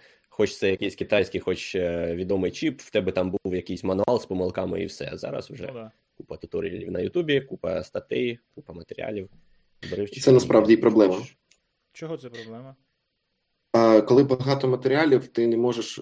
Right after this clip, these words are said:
Speaker 3: е, тобі важко, точніше, оцінити, багато часу втрачаєш на те, щоб зрозуміти,
Speaker 2: Матеріал,
Speaker 3: наскільки
Speaker 2: що
Speaker 3: цей матеріал
Speaker 1: Так.
Speaker 3: актуальний.
Speaker 2: Ага.
Speaker 1: Проблема, тобто, для на-, для тих, хто навчається?
Speaker 3: Так, ну, е,
Speaker 1: Стає, стає проблема фільтрування інформації.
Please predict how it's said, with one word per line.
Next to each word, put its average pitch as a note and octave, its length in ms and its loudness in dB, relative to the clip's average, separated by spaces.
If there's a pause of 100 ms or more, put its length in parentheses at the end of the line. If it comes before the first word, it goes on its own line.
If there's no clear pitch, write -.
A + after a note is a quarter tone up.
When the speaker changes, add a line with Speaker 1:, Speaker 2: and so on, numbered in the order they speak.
Speaker 3:
е, F#2 180 0
тобі G#2+ 180 0
важко, A2 280 4
точніше, - 420 -4
оцінити, G#2+ 520 0
багато G2 320 0
часу F#2+ 300 -2
втрачаєш G#2+ 460 -2
на F#2+ 60 -4
те, A#2 440 2
щоб - 220 -8
зрозуміти, G2+ 300 2
Speaker 2:
Матеріал, G2 160 -2
Speaker 3:
наскільки G2+ 260 -2
Speaker 2:
що - 100 -10
Speaker 3:
цей G2 140 0
матеріал G2 300 4
Speaker 1:
Так. F2+ 100 4
Speaker 3:
актуальний. F2+ 520 4 (200)
Speaker 2:
Ага. B2 180 -18
Speaker 1:
Проблема, G#2 420 2
тобто, G2+ 280 -6
для F#2 140 0
на-, F#2+ 260 -2
для F2+ 160 -4
тих, F#2 160 -4
хто G2 100 -6
навчається? G2+ 540 -6 (960)
Speaker 3:
Так, - 360 2 (100)
ну, B2+ 420 8 (240)
е, F2 60 4
Speaker 1:
Стає, A2+ 320 -2 (520)
стає B2 260 4
проблема A2+ 640 4
фільтрування G2 800 0
інформації. F#2+ 720 -6